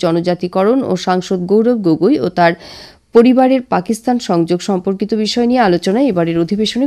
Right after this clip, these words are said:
গুরুত্ব লাভ করার সম্ভাবনা রয়েছে। প্রসার ভারতী সাংস্কৃতিক মন্ত্রণালয়ের সহযোগিতায় সমগ্র দেশের চব্বিশটি কেন্দ্রে আকাশবাণী সঙ্গীত সম্মেলনের সাতষট্টিতম পর্বের আয়োজন করেছে। তথ্য ও সম্প্রচার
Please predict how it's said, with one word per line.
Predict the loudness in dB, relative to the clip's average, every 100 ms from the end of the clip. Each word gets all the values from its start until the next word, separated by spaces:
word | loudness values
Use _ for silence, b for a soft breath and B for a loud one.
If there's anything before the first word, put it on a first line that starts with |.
| 0
গুরুত্ব | -2 0 -2 -2
লাভ | -2
করার | 0 0 2
সম্ভাবনা | 0 0 0 2
রয়েছে। | 4 2 2 2 2 -2 _ B B B B B B B 2
প্রসার | 6 6 4 2
ভারতী | 2 2 4 4 4
সাংস্কৃতিক | 2 0 -2 -4 -2 -2 0
মন্ত্রণালয়ের | 0 0 0 2 2 0 -2
সহযোগিতায় | -2 0 0 -2 0 -2 0
সমগ্র | 0 0 0 0
দেশের | 0 0 -2
চব্বিশটি | -2 -2 -4 -4 -4 -2
কেন্দ্রে | 0 0 0
আকাশবাণী | 0 -2 -2 -2 -2 -2
সঙ্গীত | -2 -2 -4
সম্মেলনের | -2 0 2 2 0 0
সাতষট্টিতম | -4 -4 -6 -6 -4 -2 0 0
পর্বের | 0 0 0 2
আয়োজন | 2 0 0
করেছে। | 0 -2 0 -2 -2 B B B 4
তথ্য | 4 6 2
ও | 0 0
সম্প্রচার | -2 0 2